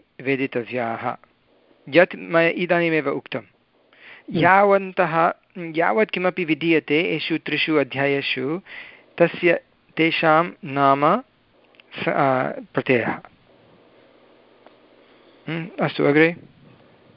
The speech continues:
Speaker 2: एतेषु त्रिष्वध्यायेषु धातोः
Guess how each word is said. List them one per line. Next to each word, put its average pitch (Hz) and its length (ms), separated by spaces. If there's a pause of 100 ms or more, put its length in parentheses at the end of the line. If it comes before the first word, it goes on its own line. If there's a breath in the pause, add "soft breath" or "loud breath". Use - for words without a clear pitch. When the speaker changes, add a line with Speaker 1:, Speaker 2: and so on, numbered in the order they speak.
(480)
Speaker 2:
एतेषु 156 920 (800)
त्रिष्वध्यायेषु 156 2250 (100)
धातोः 143 1080